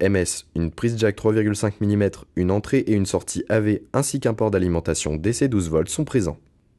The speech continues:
Il est livré avec une télécommande, un câble R C A jack,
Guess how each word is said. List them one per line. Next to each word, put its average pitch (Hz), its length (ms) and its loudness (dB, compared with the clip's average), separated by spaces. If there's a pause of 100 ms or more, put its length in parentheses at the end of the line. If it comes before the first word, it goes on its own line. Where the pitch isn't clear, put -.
(180)
Il 85 140 2
est 90 80 6
livré 92 320 4
avec 87 180 2
une 82 160 0
télécommande, 95 680 2 (120)
un 95 100 2
câble 85 220 -2 (100)
R 123 140 0
C - 140 2
A 92 100 4
jack, 85 420 0